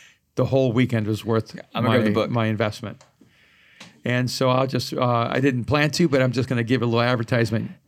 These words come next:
Speaker 1: Uh,
Speaker 2: Oh, forward by Mark Hyman.
Speaker 1: we should actually, I, I, you know, I'm gonna do a special, uh, conversation, uh,
Speaker 2: With
Speaker 1: with Jim
Speaker 2: Jim?
Speaker 1: Quick, yeah. So
Speaker 2: Okay, I
Speaker 1: we'll,
Speaker 2: haven't
Speaker 1: we'll
Speaker 2: read
Speaker 1: do
Speaker 2: this book, but this looks like an interesting book.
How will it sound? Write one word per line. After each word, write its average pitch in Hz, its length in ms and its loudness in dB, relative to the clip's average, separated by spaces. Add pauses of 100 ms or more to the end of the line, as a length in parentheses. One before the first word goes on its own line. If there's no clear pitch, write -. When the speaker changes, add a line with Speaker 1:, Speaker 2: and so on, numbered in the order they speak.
Speaker 1:
Uh, 107 200 -6 (460)
Speaker 2:
Oh, 220 160 8
forward 196 260 6
by 180 100 8
Mark 165 240 4
Hyman. 113 380 4 (240)
Speaker 1:
we 117 200 0
should 113 260 -2
actually, 113 520 -4
I, 135 80 2 (180)
I, 131 140 0
you 147 120 0
know, 139 160 2
I'm 143 160 0
gonna 131 120 -2
do 120 120 0
a 110 40 0
special, 113 680 -4
uh, 104 320 -6
conversation, 113 840 -8 (180)
uh, 110 240 -4
Speaker 2:
With 107 80 -2
Speaker 1:
with 131 220 8
Jim 139 220 4
Speaker 2:
Jim? 190 60 -2
Speaker 1:
Quick, - 280 -10
yeah. - 200 -12 (640)
So - 180 0
Speaker 2:
Okay, 117 160 6
I 104 40 6
Speaker 1:
we'll, 101 80 6
Speaker 2:
haven't 151 180 6
Speaker 1:
we'll 147 100 8
Speaker 2:
read 147 80 6
Speaker 1:
do 139 60 8
Speaker 2:
this 120 80 6
book, 131 260 4
but 120 120 4
this 120 160 4
looks 117 140 4
like 110 80 6
an 107 80 4
interesting 104 360 2
book. 117 300 0